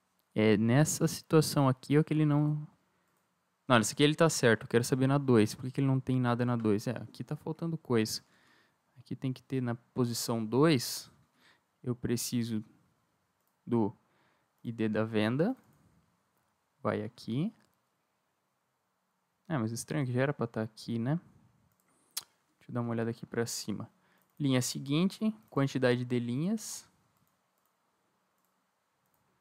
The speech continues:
Linha seguinte e o dois. Linha seguinte, coluna dois,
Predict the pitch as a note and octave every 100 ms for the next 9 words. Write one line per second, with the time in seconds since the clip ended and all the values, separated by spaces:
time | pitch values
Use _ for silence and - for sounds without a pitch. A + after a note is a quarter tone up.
0 | _ _ _ _ _ _ _ _ _ _
1 | _ C3 A#2+ A2+ - A#2+ A#2+ D#3 - F#3
2 | F#3 C#3 C3+ C3 A2 G2 - - - _
3 | _ _ _ _ _ _ _ _ _ -
4 | C3+ - A#2+ C#3 - C3 A#2+ A2+ A2 A2+
5 | A#2+ D3+ E3+ -